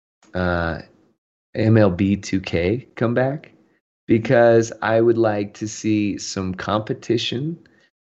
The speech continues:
in the sports, um, uh, in, in,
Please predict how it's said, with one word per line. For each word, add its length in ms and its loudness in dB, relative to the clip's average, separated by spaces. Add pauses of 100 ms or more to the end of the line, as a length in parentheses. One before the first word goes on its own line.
(100)
in 140 0
the 60 -4
sports, 880 0 (180)
um, 640 -2 (680)
uh, 60 2
in, 400 0
in, 360 -2